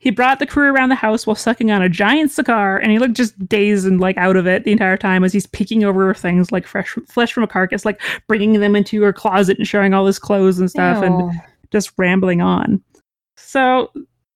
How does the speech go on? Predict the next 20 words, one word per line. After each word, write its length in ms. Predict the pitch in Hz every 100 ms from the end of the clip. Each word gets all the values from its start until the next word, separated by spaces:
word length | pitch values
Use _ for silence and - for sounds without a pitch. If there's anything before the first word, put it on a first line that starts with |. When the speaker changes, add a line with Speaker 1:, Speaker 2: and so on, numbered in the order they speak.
| _
Speaker 1:
what 380 | - - 214 269
the 60 | 277
fuck? 380 | - 233 196 _ 285
Who's 220 | 262 277
this 100 | 254
guy? 180 | - 226
Where 120 | 214 214
the 60 |
fuck 180 | 214 202
did 80 | 202
he 60 |
come 160 | 196 214
from? 180 | - 202 _ _ _ _ _ _ _ _ _ _ _ _ _
So, 300 | - 196 190
he 160 | - 220
was 100 | 226
born 160 | 240 294
in 60 |
nineteen 240 | 302 294 302
seventy 300 | 226 233